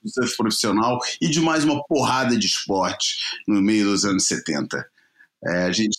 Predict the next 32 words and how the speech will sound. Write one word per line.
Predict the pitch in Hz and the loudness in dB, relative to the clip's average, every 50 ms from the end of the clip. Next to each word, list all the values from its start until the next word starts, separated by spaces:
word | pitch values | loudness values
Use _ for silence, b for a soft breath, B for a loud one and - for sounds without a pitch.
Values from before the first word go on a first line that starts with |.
| - _ | -8 _
pensa | - 120 - - 110 104 - | -4 -4 -4 -2 -2 -4 -4
que | - _ _ _ - 120 | -6 _ _ _ -4 -2
as | 120 | 0
nossas | 123 131 123 123 123 107 | 0 0 0 0 0 0
coisas | - 131 123 - | 0 0 0 2
são | - 120 | 2 0
espontâneas, | 117 113 - - 117 110 107 120 123 131 131 123 120 | 0 0 0 0 0 0 0 2 0 2 2 2 2
mas | 110 113 110 104 92 | 2 0 2 2 2
não. | 107 110 101 92 87 - - _ B B B | 2 2 2 2 0 -2 -6 _ B B B
Surf | - - - - 135 123 127 - | -6 -4 0 0 0 0 2 2
nunca | 117 120 127 147 160 160 143 147 120 107 | 2 4 4 4 4 4 2 0 0 0
teve | - 123 113 107 | 0 2 2 2
separado | - - 107 - - 104 98 101 101 95 98 | 0 0 -2 -2 0 0 2 2 2 2 0
da | 98 | 0
sociedade, | 92 - 98 - - 95 92 90 90 87 85 82 - | 0 0 0 0 0 0 0 0 0 0 -2 -2 -4
foi | - 90 | -4 -2
sempre | 90 - - - - 131 135 139 135 127 135 127 120 - B B B B - | -2 0 0 0 2 2 2 2 2 2 0 -2 -2 -2 B B B B -4
junto | 95 92 101 110 113 107 107 - - | -2 0 0 2 2 2 0 -2 -2
com | 104 | 0
as | 101 98 - | 0 0 0
coisas | - 98 92 87 87 85 - | 0 0 0 0 0 0 -2
todas. | - 85 80 80 80 85 82 - | -2 -2 0 0 0 0 0 2
Nunca | 120 139 143 135 131 120 | 2 2 2 2 0 0
fomos | 110 123 117 117 98 | 0 2 2 2 0
vanguarda | 92 101 110 101 98 92 104 110 110 110 110 107 110 104 - B B B B B - | 0 2 2 2 2 2 2 2 2 0 0 0 -2 -2 -4 B B B B B -8
de | 95 92 - _ - | -8 -8 -6 _ 0
porra | 131 135 131 131 | 0 2 2 2
nenhuma. | 123 107 101 95 90 87 85 85 82 - B B B B | 2 2 2 2 2 2 2 0 -2 -4 B B B B
Tivemos | - - 147 147 160 156 147 143 | -6 -2 0 2 4 4 4 4
o | 147 147 | 4 2
nosso | 147 139 135 - - | 2 2 0 0 -2
espaçozinho, | 143 - - 139 131 123 - - 113 104 104 113 139 143 143 143 143 | -2 -2 -2 -2 0 0 0 0 0 0 2 2 4 4 4 4 2